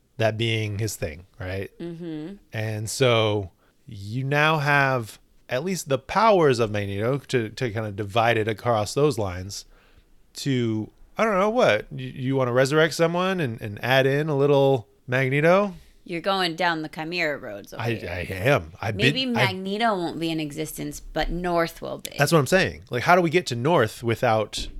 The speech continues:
Speaker 1: starting this line of questioning? We
Speaker 2: Well,
Speaker 1: don't.
Speaker 2: I think it's a conversation that North is a different, like, his soul, his person is different than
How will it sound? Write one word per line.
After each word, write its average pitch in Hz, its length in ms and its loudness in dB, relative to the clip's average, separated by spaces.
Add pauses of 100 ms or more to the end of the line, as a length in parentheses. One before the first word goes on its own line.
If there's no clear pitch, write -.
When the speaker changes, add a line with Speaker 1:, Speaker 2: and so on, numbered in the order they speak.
(300)
Speaker 1:
starting 135 640 4
this 113 140 -2
line 120 180 2
of 98 80 -4
questioning? 95 480 0 (460)
We 117 120 -2
Speaker 2:
Well, 175 120 10
Speaker 1:
don't. 220 80 4
Speaker 2:
I 208 60 -2
think 233 240 -4
it's 196 160 -4
a 175 120 0 (100)
conversation 175 840 -2
that 156 260 0
North 185 480 0
is 151 400 -2 (480)
a 175 80 4
different, 165 520 -2 (680)
like, 156 380 -6
his 160 320 -4
soul, 175 500 0
his 160 200 -6
person 139 760 -6
is 143 240 -8
different 151 500 -6
than 131 480 -12